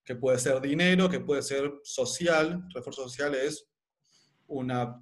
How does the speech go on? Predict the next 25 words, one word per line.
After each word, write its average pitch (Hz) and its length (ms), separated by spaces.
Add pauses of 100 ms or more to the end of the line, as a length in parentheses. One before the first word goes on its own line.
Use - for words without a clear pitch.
(220)
felicitación 127 440
en 127 120
la 120 120
clase 156 440
o 139 460
una 131 160
nota 151 380
o - 20
lo 127 100
que 120 80
sea, 165 120
es 160 60
algo 139 120
más 127 100
social, 123 560 (320)
no 139 100
es 131 60
que 135 80
me 127 80
da 131 160
placer 135 300
biológico, 123 600 (480)
pero - 180
se 156 120
asocia 185 840